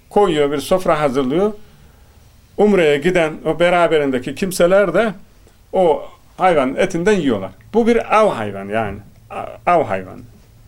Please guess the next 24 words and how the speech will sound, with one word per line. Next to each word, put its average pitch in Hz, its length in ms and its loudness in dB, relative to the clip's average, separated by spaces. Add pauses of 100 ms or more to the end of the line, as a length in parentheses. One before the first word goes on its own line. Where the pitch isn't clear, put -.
(680)
Yani 110 240 -2
yaban 135 260 -2
eşeği 165 580 -2
diye 139 240 0
ismi 143 300 -8
geçer 143 280 0
ama 233 360 0
nihayetinde 170 680 -2 (360)
avlanılıp 185 680 0
da 151 80 2
yenilen, 185 680 0 (180)
caiz 175 400 0
olan 190 200 2
hayvanlardan. 156 760 0 (1160)
Evet. 98 200 -6 (2250)
Ebu 214 240 2
Katade 202 600 0
onlara 196 340 2
bir 165 60 -6
ziyafet 180 440 -2
hazırlıyor, 135 460 -2
hep - 80 -8
birlikte 123 340 -2
yiyorlar. 110 340 -2